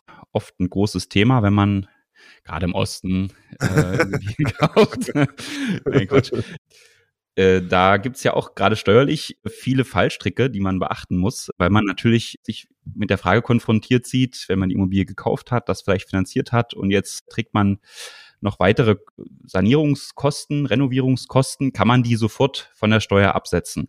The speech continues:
Speaker 2: Hm. Vielleicht
Speaker 1: Und
Speaker 2: da noch, da, da
Speaker 1: ja.
Speaker 2: noch mal ein, ein, ein Zwischenfazit, sag ich mal, weil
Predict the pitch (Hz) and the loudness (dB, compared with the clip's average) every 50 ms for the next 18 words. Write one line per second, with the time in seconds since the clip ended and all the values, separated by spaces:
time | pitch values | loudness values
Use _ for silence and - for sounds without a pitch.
0 | - _ - 98 95 - _ _ - - - - - - - - - - - - | -10 _ -14 -14 -14 -14 _ _ -20 -20 -20 -20 -18 -18 -18 -18 -18 -20 -8 0
1 | - 95 92 92 92 92 90 90 95 107 123 120 - - - - - 110 101 - | 2 4 6 6 6 6 4 2 2 -2 -4 -6 -8 -12 -16 -14 -14 -14 -14 -14
2 | - - 98 92 - 117 117 - - - - 101 107 113 117 123 - - 110 113 | -10 -6 -4 -2 0 0 0 -2 -2 -4 -4 -4 -2 -2 -4 -4 -6 -4 -4 -4
3 | 117 120 107 - - - 107 110 110 113 _ - - - 117 131 131 - - 139 | -4 -4 -6 -8 -8 -6 -4 -4 -4 -6 _ -10 -8 -2 0 0 0 0 -4 -4
4 | 139 139 143 139 131 117 _ _ _ _ _ _ _ _ _ _ _ _ _ - | -4 -4 -4 -4 -6 -8 _ _ _ _ _ _ _ _ _ _ _ _ _ -14
5 | - - 120 110 113 127 127 - - 135 127 - - 123 120 123 127 123 120 117 | -6 -4 -2 0 0 0 -2 -2 -6 -6 -6 -4 -6 -4 -2 -2 -2 -2 -2 -2
6 | 117 117 123 139 131 95 104 110 113 113 - | 0 0 0 0 -2 -2 0 0 0 0 -2